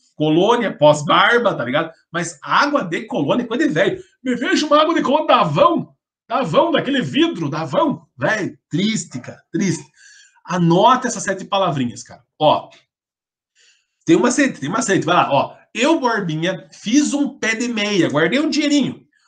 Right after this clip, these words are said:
Fui no Arco da Velha, comprei lá uma água de colônia cor-de-rosa, mais que perfeita, e saí de lá a queima-roupa e ao Deus dará."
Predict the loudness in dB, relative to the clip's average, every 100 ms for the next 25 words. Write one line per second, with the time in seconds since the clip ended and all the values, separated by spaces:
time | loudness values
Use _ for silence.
0 | _ -20 0 4 4 4 4 4 2 0
1 | -4 -2 2 2 0 -2 -2 -2 -2 -4
2 | -14 _ _ _ 0 0 0 -2 2 2
3 | 2 -2 -6 -6 -6 -4 0 0 0 -4
4 | -4 -6 -2 0 0 -2 -4 -4 0 0
5 | 0 0 2 2 2 -4 -2 0 0 0
6 | -2 -4 -6 -10 -8 -4 -4 -4 -6 -6
7 | -2 -2 -2 -10 -20 -20 0 0 2 0
8 | 4 4 6 4 0 0 -2 -2 -4 2
9 | 2 4 2 2 2 2 2 0 -2 -2
10 | -8 -14 -14 -6 -2 -2 -2 2 2 2
11 | -2 -4 -4 -6